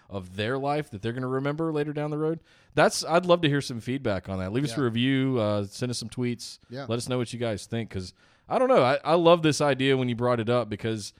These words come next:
Speaker 1: I had never really thought about it like that before. But yeah, I mean, between, by the time I was age twenty-two, everything that I love today,
Speaker 2: It's established.
Speaker 1: it's been established already.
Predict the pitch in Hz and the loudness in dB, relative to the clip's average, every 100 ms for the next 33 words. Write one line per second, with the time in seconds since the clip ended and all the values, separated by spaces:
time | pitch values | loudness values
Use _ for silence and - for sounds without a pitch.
0 | _ - 214 240 156 151 156 156 156 165 | _ 2 4 4 2 2 0 0 -2 -2
1 | 123 98 95 90 - 90 90 - 98 98 | -2 -4 -6 -8 -10 -10 -12 -8 -6 -4
2 | 123 131 180 101 82 _ _ - 123 120 | -6 -4 -2 -4 -6 _ _ -4 -2 -2
3 | 123 131 139 139 127 127 127 143 147 143 | -4 0 0 0 2 0 0 0 2 2
4 | 127 131 127 - - 135 117 - 147 113 | 2 0 -2 -6 -6 -4 -4 -2 0 0
5 | 120 131 135 127 117 113 107 98 110 127 | -2 -4 -4 -4 -2 -2 -2 -2 0 0
6 | 170 - _ _ _ - 113 113 135 190 | -2 -8 _ _ _ -4 -2 0 -2 -4
7 | 220 _ 143 131 180 107 90 - _ 139 | -8 _ -14 -4 -4 -4 -10 -20 _ -6
8 | 135 139 147 127 - 143 120 107 104 90 | -4 0 2 2 2 2 2 -2 -4 -6
9 | 82 - | -8 -16